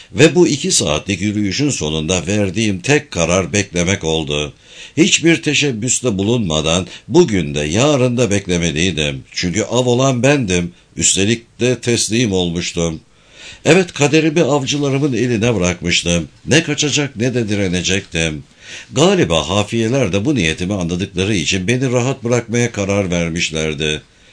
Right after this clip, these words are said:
Evet, bu akşam kimse takılmamıştı peşime. Ne dünkü üç kafadar ne de başkaları vardı kuyruğumda. Böylece biraz daha inandım Mehmet Esad'ın sözlerine.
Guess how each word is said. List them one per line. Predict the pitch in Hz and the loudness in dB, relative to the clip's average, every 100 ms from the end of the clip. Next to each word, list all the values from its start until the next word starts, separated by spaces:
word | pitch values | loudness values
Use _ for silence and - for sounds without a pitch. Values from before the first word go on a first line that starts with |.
| - - | -20 -2
Evet, | 101 156 175 | 0 0 -2
bu | 131 | -4
akşam | 135 - 143 | -2 -2 -2
kimse | 117 147 139 131 | -2 -4 -4 -4
takılmamıştı | 131 156 151 143 120 107 90 | -2 -2 -2 -2 -2 -4 -2
peşime. | 87 82 80 76 69 - - - - | -2 -2 -2 -4 -6 -12 -20 -20 0
Ne | 120 180 | 4 6
dünkü | 156 165 - 147 | 4 2 2 -2
üç | - 139 - | 0 0 -2
kafadar | 110 90 80 78 85 90 | -4 -2 -2 2 0 0
ne | 139 | -2
de | 135 123 | -2 0
başkaları | 120 - 110 110 123 98 | 0 0 -2 0 0 2
vardı | 104 92 95 | 0 0 -4
kuyruğumda. | 95 92 85 87 82 80 80 76 - - - - | -2 0 0 -2 -2 -2 -2 -4 -12 -20 -20 2
Böylece | 143 180 175 175 156 | 4 4 4 2 2
biraz | 165 143 123 | 2 2 2
daha | 127 131 | 2 2
inandım | 90 110 117 92 101 110 | 2 0 0 0 0 0
Mehmet | 92 92 104 90 | 0 0 -2 -2
Esad'ın | 87 87 82 90 | -2 -2 -2 -2
sözlerine. | 85 82 78 82 80 78 76 | -2 -2 -2 -2 -2 -2 -4